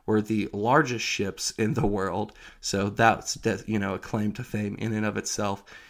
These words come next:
And, you know, the Titanic has to be the most well-known ocean liner to ever exist.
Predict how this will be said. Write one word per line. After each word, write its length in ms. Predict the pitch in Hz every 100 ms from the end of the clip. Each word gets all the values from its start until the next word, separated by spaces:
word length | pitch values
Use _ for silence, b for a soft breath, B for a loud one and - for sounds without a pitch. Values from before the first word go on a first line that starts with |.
| B
And, 400 | - 117 113 104 -
you 120 | 110
know, 140 | 101 98
the 120 | 110
Titanic 760 | - 127 - 113 110 98 - - _ _
has 460 | - - 147 120 -
to 80 | 113
be 160 | 110
the 100 | 101
most 340 | 104 101 - -
well-known 680 | 104 101 101 101 98 98 - B B -
ocean 400 | 101 104 - 104
liner 320 | 104 98 101
to 400 | 98 - 98 92 -
ever 440 | 107 104 101 107 -
exist. 720 | 104 101 104 104 92 - -